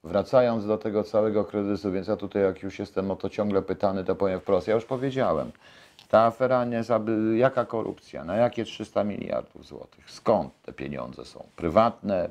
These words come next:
polskie, budżetowe? Nie, to nawet nie o to chodzi. Z tego wszystkiego tylko wynika, że bardzo łatwo jest nagrać ludzi odpowiedzialnych za losy Polski i Polaków, bardzo łatwo to wszystko opublikować i nie wiadomo, co jest dalej. I to wynika.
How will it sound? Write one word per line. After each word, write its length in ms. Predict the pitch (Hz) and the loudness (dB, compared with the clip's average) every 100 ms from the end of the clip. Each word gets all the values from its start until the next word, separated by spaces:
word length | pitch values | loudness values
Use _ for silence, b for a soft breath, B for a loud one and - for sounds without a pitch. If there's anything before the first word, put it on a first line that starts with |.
| - | 2
polskie, 500 | 98 110 - - 82 | 4 4 -2 -10 -8
budżetowe? 840 | 78 73 76 - 107 101 98 110 | -6 -6 -6 0 4 4 4 -2
Nie, 400 | 139 127 78 50 | -2 -2 -2 -6
to 120 | - 101 | -6 -2
nawet 360 | 113 123 - | 0 0 0
nie 120 | 127 | 0
o 80 | 135 | 2
to 140 | 131 120 | 2 0
chodzi. 380 | 110 78 - - b b b b b b b b b _ | 2 0 -2 -14 b b b b b b b b b _
Z 160 | - | -2
tego 260 | - 139 135 | 2 4 2
wszystkiego 460 | - 101 143 131 | 0 -4 0 2
tylko 340 | - 123 - 117 | 2 -2 0 0
wynika, 580 | 101 104 117 113 120 113 | 2 0 0 2 2 2
że 280 | 95 104 | -2 -2
bardzo 340 | 98 110 101 107 | 2 0 0 0
łatwo 340 | 110 110 101 | 0 0 -2
jest 220 | 92 - | -4 -2
nagrać 400 | 107 104 95 85 | -4 0 0 0
ludzi 240 | 104 101 101 | -2 0 0
odpowiedzialnych 760 | 85 92 92 90 101 95 90 | -2 -2 -2 0 0 0 -2
za 120 | 85 90 | 0 2
losy 300 | 92 - 85 | 2 -2 -4
Polski 440 | 98 90 - - | -2 -2 -4 -8
i 80 | 82 | -6
Polaków, 680 | 78 82 107 - 123 - _ b b b b b - | 0 4 4 2 -6 -6 _ b b b b b 6
bardzo 360 | 101 92 107 | 6 6 0
łatwo 320 | 110 110 - | 0 -2 -4
to 120 | 90 85 | -6 -6
wszystko 440 | - 92 - 78 | -8 -8 -2 0
opublikować 800 | 87 123 117 117 120 117 117 110 | 2 0 0 -2 0 2 2 0
i 120 | - | -4
nie 100 | 107 | -2
wiadomo, 380 | 95 95 95 90 | 0 2 2 0
co 160 | 87 78 | -4 -4
jest 180 | 80 78 | -4 -2
dalej. 280 | 73 73 - | -2 -2 -4
I 100 | 139 | -4
to 200 | - 165 | 4 4
wynika. 500 | 113 90 69 - - | 4 -4 -6 -14 -20